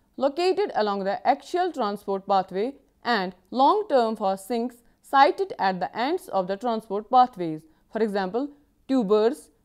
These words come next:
fruits and seeds. Storage along the axial pathway occurs mainly when photoassimilate production exceeds photoassimilate demands by terminal sinks.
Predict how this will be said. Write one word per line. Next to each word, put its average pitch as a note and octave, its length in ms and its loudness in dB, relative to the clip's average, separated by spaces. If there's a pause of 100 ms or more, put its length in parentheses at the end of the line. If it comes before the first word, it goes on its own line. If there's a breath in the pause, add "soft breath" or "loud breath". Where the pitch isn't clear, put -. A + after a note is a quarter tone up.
fruits E4 580 -2
and F#3+ 240 -4
seeds. C4 580 -2 (840)
Storage F#4+ 640 2
along A3 280 -2
the G#3+ 140 0
axial E4 400 2
pathway G#3 480 2
occurs G3+ 540 -2 (220)
mainly F#4+ 540 2
when A3+ 260 -2
photoassimilate A3 920 -2 (180)
production C#4+ 520 2
exceeds A3 600 -8 (280)
photoassimilate A#3+ 800 0
demands G#3 560 -4 (180)
by G3+ 240 4
terminal D4+ 540 0
sinks. B3+ 540 -4